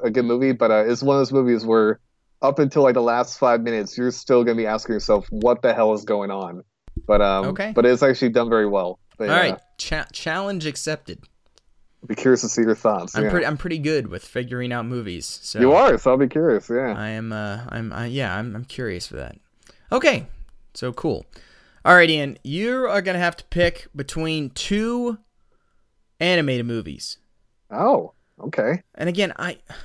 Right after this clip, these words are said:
Speaker 2: one I feel like you've seen before, but for some
Speaker 1: Awesome.
Speaker 2: reason I have it on this list. So you might, you m-, maybe you just hadn't have put it in your thing. Um, but we'll, we'll find out soon enough.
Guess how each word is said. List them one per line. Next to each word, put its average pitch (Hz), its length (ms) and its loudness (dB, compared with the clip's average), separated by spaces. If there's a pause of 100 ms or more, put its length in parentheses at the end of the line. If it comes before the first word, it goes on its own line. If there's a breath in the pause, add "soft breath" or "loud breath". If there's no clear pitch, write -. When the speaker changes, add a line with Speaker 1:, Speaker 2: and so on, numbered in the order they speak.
(120)
Speaker 2:
one 262 380 -6
I 214 140 0
feel 269 260 -4
like 254 200 -4
you've 208 160 -4
seen 196 340 -4
before, 95 520 -10 (640)
but 147 120 -2
for 170 100 -8
some 214 180 -2
Speaker 1:
Awesome. 233 60 -2
Speaker 2:
reason 202 200 -4
I 180 40 -4
have 180 160 2
it 170 60 -2
on 170 140 -2
this 139 180 -6
list. 131 400 -6
So 139 120 -4
you 135 160 -4
might, 156 240 -4
you 147 140 -8 (120)
m-, 120 60 -12
maybe 165 240 -4
you 160 120 -6
just 135 240 -8
hadn't 127 360 -4
have 113 260 -12
put 120 180 -6
it 107 160 -8 (240)
in 117 140 -10
your 110 100 -10
thing. 101 240 -10 (540 soft breath)
Um, 135 540 -2 (1300)
but 139 200 0
we'll, 135 220 -4
we'll 139 140 -2
find 120 340 -6
out 104 140 -8
soon 110 140 -8
enough. 95 300 -14